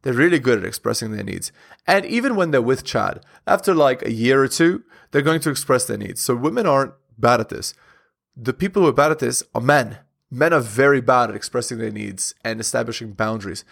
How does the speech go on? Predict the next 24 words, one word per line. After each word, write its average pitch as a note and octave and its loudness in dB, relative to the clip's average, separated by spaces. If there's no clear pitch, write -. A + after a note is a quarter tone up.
Not C#3+ 4
all B2+ 4
men, G#2 -6
but A#2 -4
many B2 2
men. G#2 -8
Especially G#3 2
in C#3 -4
twenty C3 -6
twenty-three, A#2 -4
the C3 -10
TikTok C#3 0
generation, A#2 2
men B2 2
that A#2 2
are A2 0
raised, B2+ 0
that, A#2+ -6
that G#2+ -6
don't B2+ 4
understand B2 0
anything A#2+ -2
about A2+ -2
anything. D3+ 0